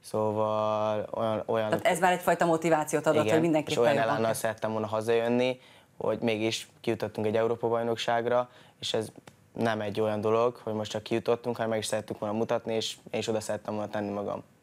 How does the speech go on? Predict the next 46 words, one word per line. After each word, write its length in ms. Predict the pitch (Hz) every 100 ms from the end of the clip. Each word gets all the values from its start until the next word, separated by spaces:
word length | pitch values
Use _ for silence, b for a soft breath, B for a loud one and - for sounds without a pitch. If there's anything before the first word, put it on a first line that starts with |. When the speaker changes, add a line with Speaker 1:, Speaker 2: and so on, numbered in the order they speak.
| _
Speaker 2:
És 80 | -
azért 180 | 175 190
sikerült 420 | - - 160 156
ott 120 | 143
az 100 | 147
E 100 | 147
B-n 160 | 139 156
gólokat 420 | - - - 139
is 160 | 131 -
rúgni. 260 | - - 143 - -
Speaker 1:
Igen. 360 | - 50 107 - _ b b
Speaker 2:
Hogyan 240 | - 285 151
fogadtak, 500 | 151 143 - 143 143
amikor 240 | 139 135
hazamentél? 500 | 143 143 135 143 160
Ugye, 120 | 160
ha 80 | 180
jól 180 | 240 220
tudom, 400 | 151 165 170 170 B
ebben 300 | - 175 151
a 100 | 139
korosztályban 640 | - 160 165 175 180 180 -
Portugália 560 | 120 - 156 170 185
volt 180 | 190 190
a 40 | 156
címvédő, 680 | - 127 175 220 151 156 160
és, 320 | 156 - - - - _ _
és 200 | - 180
Speaker 1:
Igen. 140 | - 196
Speaker 2:
nem 80 | 208
jutottak 420 | 240 233 247 -
ki. 220 | - -
Tehát 200 | - 165
ez 100 | 185
egy 120 | 220
egész 320 | 349 160 143 -
érdekes 500 | 160 - 127 139 -
helyzet 340 | 147 139 123
lehetett, 460 | 143 156 156 196 - B B
hogy 120 | - 165
te 300 | 180 196 220
pedig, 240 | 208 165
aki 200 | 151 143
itt 120 | 160 -
vagy 140 | 123
Magyarországról, 840 | 165 220 233 - 220 202 202 202